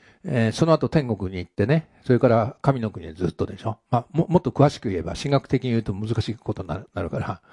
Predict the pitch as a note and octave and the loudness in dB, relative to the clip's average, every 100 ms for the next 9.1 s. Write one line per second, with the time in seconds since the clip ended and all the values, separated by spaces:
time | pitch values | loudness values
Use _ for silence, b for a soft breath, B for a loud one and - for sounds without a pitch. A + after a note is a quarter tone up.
0 | B B B B B - C3 A#2 _ - | B B B B B -2 -2 -2 _ 2
1 | C3+ D#3 A#3 G#3 A3 - - F3+ F3 D3 | 2 4 2 6 4 4 2 2 2 -2
2 | E2+ D#2+ - F#2+ A2 _ _ _ _ _ | -4 -10 -10 -8 -8 _ _ _ _ _
3 | _ - C3+ F3 G3+ G#3 G#3 - _ - | _ 2 2 4 4 6 6 4 _ -2
4 | A2 G#2 G2+ - G2 - b b b C#3+ | 0 0 -2 -2 -2 -4 b b b 6
5 | F#3 G3 G3+ G3+ G3 F#3 F3+ - F3 A#2 | 6 4 2 2 2 2 0 0 -4 -2
6 | G#2 G2 F#2 - F2+ F#2+ G#2 - b b | -4 -4 -6 -8 -12 -4 -6 -6 b b
7 | B2 E3 G3+ G#3 G#3 G3+ - G3+ - A#3 | 4 6 6 2 2 0 2 0 2 0
8 | F#3+ C#3 A#2+ G2+ - - A#2 _ - - | 0 0 -4 -8 -10 -12 -18 _ -18 -18